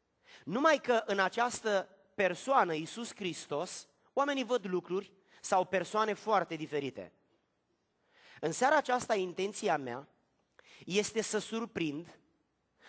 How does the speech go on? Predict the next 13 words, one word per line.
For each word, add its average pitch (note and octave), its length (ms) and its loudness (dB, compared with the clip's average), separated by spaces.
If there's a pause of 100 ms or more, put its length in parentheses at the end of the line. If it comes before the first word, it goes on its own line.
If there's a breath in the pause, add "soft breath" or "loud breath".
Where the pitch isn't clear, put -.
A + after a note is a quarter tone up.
(120)
anumite A#3+ 460 2
lucruri A#3+ 500 -2
pe F3 120 -2
care F3 460 2 (480)
unele C#4 300 2
categorii G3+ 540 0
de F#3+ 80 0
oameni F#3+ 460 2
le F#3+ 240 2
văd F3 420 0
în D3+ 120 -6
Iisus D#3 320 -8
Hristos D#3 600 -6